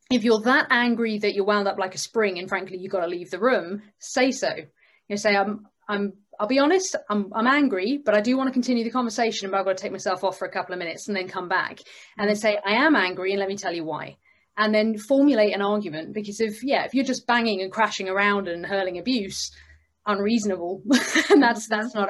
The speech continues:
okay. Whereas if you have good reason to be angry, then the way to express it is to, is to explain what's, what it is exactly that's made you,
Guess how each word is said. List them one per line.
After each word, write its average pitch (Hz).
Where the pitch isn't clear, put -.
okay. 196
Whereas 202
if 208
you 214
have 226
good 240
reason 226
to 208
be 196
angry, 185
then 190
the 196
way 220
to 233
express 220
it 185
is 185
to, 196
is 202
to 190
explain 208
what's, 196
what 202
it 196
is 190
exactly 180
that's -
made 170
you, 160